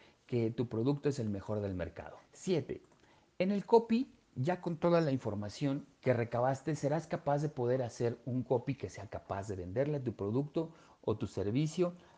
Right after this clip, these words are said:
a ese cliente, a ese público meta. Recordemos que el copy es el texto persuasivo que llevas en la parte de arriba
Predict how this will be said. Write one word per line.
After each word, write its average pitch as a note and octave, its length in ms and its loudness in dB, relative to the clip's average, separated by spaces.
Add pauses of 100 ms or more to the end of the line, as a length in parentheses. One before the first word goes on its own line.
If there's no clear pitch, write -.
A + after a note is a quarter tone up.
a A2+ 220 2
ese A2+ 280 0
cliente, E2+ 420 -4
a B2+ 100 0
ese C3 160 0
público A2 420 -2
meta. E2+ 360 -8 (460)
Recordemos A#3+ 520 2
que C#3+ 100 -2
el C3+ 80 -4
copy D3 420 0
es C#3+ 180 0
el A#2+ 140 0
texto - 400 -4
persuasivo A2+ 680 -4
que G2 140 -6
llevas A#2+ 260 -2
en G2 80 -6
la F2 160 -10
parte G#2+ 360 -2
de F2 60 0
arriba F2+ 380 -4